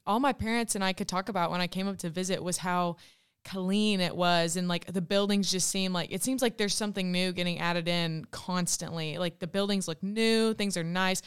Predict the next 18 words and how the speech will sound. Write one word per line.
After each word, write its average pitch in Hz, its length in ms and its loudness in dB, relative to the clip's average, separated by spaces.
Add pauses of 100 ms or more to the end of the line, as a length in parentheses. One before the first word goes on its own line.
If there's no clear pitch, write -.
(160)
The 180 60 -8
campus 202 440 0
was 170 160 -6
beautiful. 180 1000 -2
Uh, 170 240 -4
it 190 80 -2
was 185 160 -2
not 170 260 0
what 165 120 0
I 156 80 2
expected 160 400 -4
at 156 180 -4
all. 151 200 0
It 165 220 -2
definitely 165 360 -4
exceeded 156 340 -4
my 156 140 -2
expectations. 151 720 -8